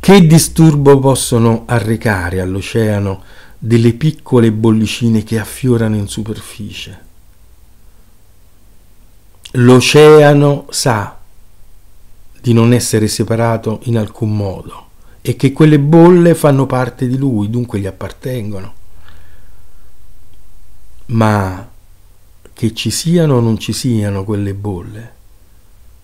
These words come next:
l'oceano né aggiunge né perde nulla, resta semplicemente ciò che è, incontaminato.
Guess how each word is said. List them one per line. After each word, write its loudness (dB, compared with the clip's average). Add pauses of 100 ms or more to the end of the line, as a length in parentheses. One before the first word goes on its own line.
(880)
l'oceano -4 (1600)
né 6
aggiunge 0
né -2
perde -2
nulla, -12 (240)
resta -6 (380)
semplicemente -8 (340)
ciò -6
che -8
è, -16 (600)
incontaminato. -4